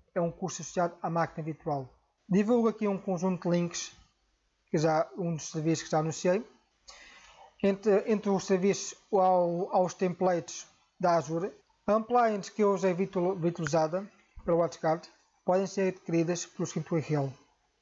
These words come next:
Selecionem o sistema Hyper-V ou VMware. Este é o template para novas instalações.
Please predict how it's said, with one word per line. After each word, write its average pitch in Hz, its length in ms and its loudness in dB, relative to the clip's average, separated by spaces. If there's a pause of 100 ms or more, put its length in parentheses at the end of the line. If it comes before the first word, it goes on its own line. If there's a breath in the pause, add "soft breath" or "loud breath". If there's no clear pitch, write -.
(280)
Selecionem 185 800 -2 (100)
o 170 140 -2
sistema 165 960 0 (800)
Hyper-V 165 500 -2 (1160)
ou 180 360 2
VMware. 156 680 0 (1600)
Este 220 320 0
é 196 40 4
o 175 60 0
template 180 380 -2
para 170 100 -4
novas 170 160 0
instalações. 180 720 -2